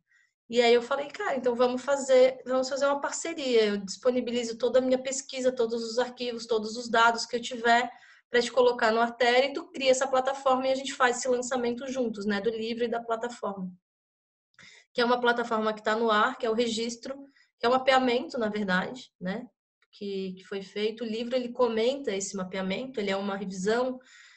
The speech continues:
crítica desse, histórica desse mapeamento. E,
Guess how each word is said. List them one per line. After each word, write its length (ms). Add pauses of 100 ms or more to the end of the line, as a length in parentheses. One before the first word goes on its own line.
(140)
crítica 520
desse, 680
histórica 840
desse 300
mapeamento. 800 (640)
E, 1040